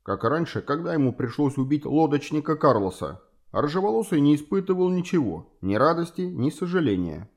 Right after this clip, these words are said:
Он считал, что мир нисколько не обеднеет, потеряв двух негодяев, и понимал, что промедление в этой ситуации могло закончиться лишь одним. Он сам лежал бы сейчас на земле,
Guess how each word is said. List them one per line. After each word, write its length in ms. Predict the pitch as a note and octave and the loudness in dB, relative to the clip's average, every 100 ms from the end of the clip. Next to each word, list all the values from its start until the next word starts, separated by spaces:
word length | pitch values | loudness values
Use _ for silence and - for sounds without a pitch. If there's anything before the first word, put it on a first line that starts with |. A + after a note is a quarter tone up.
| _ - | _ -10
Он 220 | F#3 F3+ | 0 0
считал, 360 | - C#3 E3 D3+ | 0 0 2 2
что 180 | - | 2
мир 260 | C#3 E3 A#2 | 2 4 0
нисколько 540 | A#2 C#3 - G3 - | -2 -2 2 2 2
не 120 | F3 F3 | 0 0
обеднеет, 640 | D#3+ F3 E3 D3+ - - | 0 -2 2 2 2 -4
потеряв 500 | A2+ B2+ D3 A#2+ G#2+ | 0 4 4 4 0
двух 320 | C3 C#3+ C#3 | 4 2 2
негодяев, 680 | C#3+ C#3+ D3+ C#3+ G#2 E2+ - _ _ | 0 4 4 4 2 0 -10 _ _
и 100 | A3 | -6
понимал, 500 | F3+ F3 F3 D3+ G#2+ | 2 4 6 4 2
что 180 | - A2+ | 0 -4
промедление 640 | A#2+ B2+ C#3+ D3+ C#3+ A#2 | 0 2 2 4 4 4
в 80 | A2 | 2
этой 220 | A#2+ G#2 | 0 -2
ситуации 600 | G2 - C#3+ F3 - G2+ | -6 -4 -2 -2 -2 -6
могло 420 | F#2+ D3 G#3 A#3+ A#3+ | -4 -4 -4 -2 0
закончиться 680 | G#3 - G3+ G3+ G3+ - | 0 2 0 0 -4 -2
лишь 260 | E3 D#3 D3+ | 2 2 2
одним. 440 | D3+ A2 F2+ E2+ _ _ _ _ _ | 0 2 -4 -6 _ _ _ _ _
Он 220 | F#3 F#3+ | 2 2
сам 340 | F#3 F#3+ C3 G2 | 4 4 4 4
лежал 380 | A#2 A#2 D3 | 0 4 4
бы 160 | B2+ A2 | 4 0
сейчас 460 | - A2 C3 B2 - | -4 -4 0 0 0
на 140 | B2+ | 0
земле, 460 | C3+ C#3+ A#2 - | 4 4 2 -2